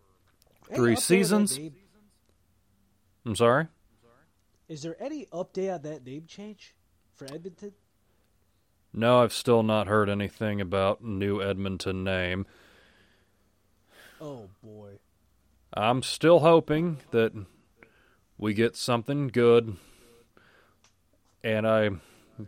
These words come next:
Speaker 2: can promise you whenever something is determined, it will be discussed in great detail.
Speaker 1: It sounds like the Eagles is the favorite, but we haven't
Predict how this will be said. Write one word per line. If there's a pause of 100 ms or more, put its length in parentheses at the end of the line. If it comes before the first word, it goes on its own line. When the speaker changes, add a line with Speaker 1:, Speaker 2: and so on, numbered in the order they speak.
Speaker 2:
can
promise
you
whenever
something (120)
is (720)
determined, (460)
it
will
be
discussed
in
great
detail. (1800)
Speaker 1:
It
sounds
like
the
Eagles
is
the
favorite,
but (2500)
we
haven't